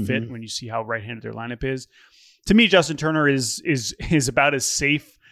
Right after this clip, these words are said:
Speaker 1: of a bet as you can get for someone who's entering their age thirty-nine season. He's been an above-average hitter essentially every single year <laughs> since he broke out, uh, with the Dodgers. His power has definitely gone down.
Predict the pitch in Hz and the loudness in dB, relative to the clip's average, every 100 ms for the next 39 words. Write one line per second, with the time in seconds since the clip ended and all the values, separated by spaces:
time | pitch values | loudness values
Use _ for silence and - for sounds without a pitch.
0 | _ _ 151 127 113 131 123 131 131 131 | _ _ -2 0 2 2 0 -4 -2 0
1 | 185 - 139 151 151 143 147 151 151 156 | 0 -2 -4 -2 -2 -2 -4 -6 -6 -6
2 | 151 - 160 156 156 - 156 165 123 117 | -6 -6 -6 -6 -8 -10 -8 -8 -8 -8
3 | 120 113 117 120 120 110 127 127 - 110 | -8 -6 -4 -6 -8 -10 -12 -12 -12 -12
4 | - 123 113 117 - 123 120 113 147 151 | -10 -8 -6 -6 -6 -8 -6 -4 -4 -4
5 | 139 - - 156 143 135 147 143 - - | -6 -4 -2 -2 -2 0 0 0 -6 -20
6 | - - 139 135 139 135 143 151 156 160 | -10 2 4 4 0 0 0 0 0 -4
7 | - _ _ - 131 127 - - 127 139 | -6 _ _ -8 -4 -4 -4 0 4 4
8 | 147 139 120 135 139 123 127 120 - 110 | 2 0 -4 -6 -6 -8 -8 -6 0 2
9 | 156 262 262 | 2 0 -2